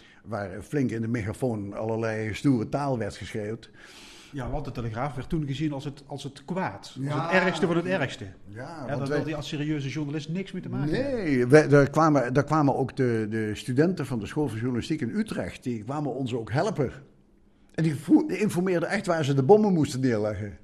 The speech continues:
Speaker 1: Hè, dus dat, in die sfeer werkten we. Hè. Dat was echt heel erg. Hè, die
Speaker 2: Herbergs heeft op een gegeven moment zijn ontslag ingediend.
Speaker 1: Ja.
Speaker 2: Verbaasde je dat?
Speaker 1: Ja,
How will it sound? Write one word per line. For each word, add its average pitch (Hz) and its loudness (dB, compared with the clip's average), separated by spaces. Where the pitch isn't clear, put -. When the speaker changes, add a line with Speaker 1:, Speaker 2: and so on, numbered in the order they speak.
Speaker 1:
Hè, 147 -2
dus 180 -4
dat, 185 -2
in 175 4
die 233 6
sfeer 208 0
werkten 147 -2
we. 110 -4
Hè. 120 -6
Dat 170 -4
was 185 -6
echt - -6
heel 165 8
erg. 160 -6
Hè, 131 -2
die 190 2
Speaker 2:
Herbergs 143 -4
heeft 123 -6
op 117 -2
een 110 -6
gegeven 113 -6
moment 123 -8
zijn 175 -6
ontslag 196 -8
ingediend. 104 -10
Speaker 1:
Ja. 151 -8
Speaker 2:
Verbaasde 180 -6
je 196 -6
dat? 202 -12
Speaker 1:
Ja, 170 2